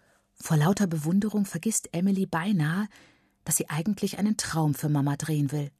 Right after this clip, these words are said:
So hübsch sieht sie aus. Dann startet Emily die Video-App auf Papas Handy. Damit kennt sie sich allmählich gut aus. Nun muss sie das Handy nur noch Mama in die Hand drücken und Mamas Traum kann beginnen.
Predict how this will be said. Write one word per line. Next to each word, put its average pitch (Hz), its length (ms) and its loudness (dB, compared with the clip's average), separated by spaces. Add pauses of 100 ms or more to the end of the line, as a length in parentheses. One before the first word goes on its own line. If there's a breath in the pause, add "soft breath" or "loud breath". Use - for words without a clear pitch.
(440)
So 247 280 2
hübsch 185 300 -2
sieht - 180 -6
sie - 160 -6
aus. 143 300 -8 (1500 soft breath)
Dann 190 200 8
startet 190 480 2
Emily 165 360 2
die 196 200 0
Video-App 147 540 0
auf - 140 -10
Papas 156 340 -2
Handy. 156 360 2 (840)
Damit 147 280 4
kennt 180 220 2
sie 165 100 0
sich - 220 0
allmählich 147 440 2
gut - 240 -8
aus. 196 360 -2 (1200 loud breath)
Nun 190 180 8
muss 240 160 8
sie 294 100 2
das - 220 0
Handy 214 260 2
nur 202 200 6
noch 233 180 2
Mama 160 240 2
in 151 100 -4
die 135 140 -4
Hand 220 280 -2
drücken 233 300 0 (440 soft breath)
und - 180 -8
Mamas 190 320 4
Traum 151 340 0
kann 156 160 0
beginnen. 135 480 -2